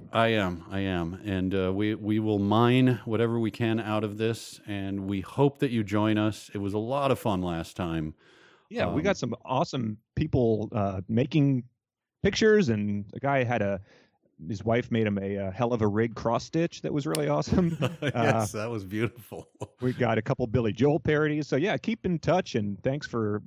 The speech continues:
Speaker 2: uh, reviewing it and for sending us emails. It's really fun. Um, so we've got a, a, an assignment, which is read up to page forty-seven, uh, up to chapter four. Um, and I, in the book, if the copy we have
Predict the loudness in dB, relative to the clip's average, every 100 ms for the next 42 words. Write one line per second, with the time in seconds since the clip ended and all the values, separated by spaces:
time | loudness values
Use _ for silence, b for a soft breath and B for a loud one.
0 | -4 -2 -2 2 4 4 4 2 -2 -2
1 | -4 -6 _ -4 -2 0 0 0 0 0
2 | -2 -2 -2 0 0 0 -2 -2 0 2
3 | 2 -2 -8 b b b -2 0 4 4
4 | 4 2 2 0 0 0 0 0 0 0
5 | -2 -4 -8 -6 -6 -2 -2 0 -2 -2
6 | -4 0 -2 -2 -4 -2 -2 -2 -2 -2
7 | -4 -8 _ -10 -8 -6 -8 -10 -4 -4
8 | -4 -6 -2 -2 -2 -6 b b b b
9 | -6 -4 -2 -4 -4 -4 -8 -18 _ -6
10 | -4 -2 -4 -6 -2 -2 2 2 4 2
11 | 2 -4 -10 -6 -6 -8 -4 -4 -2 -2
12 | 0 -2 -2 -2 -2 -6 -8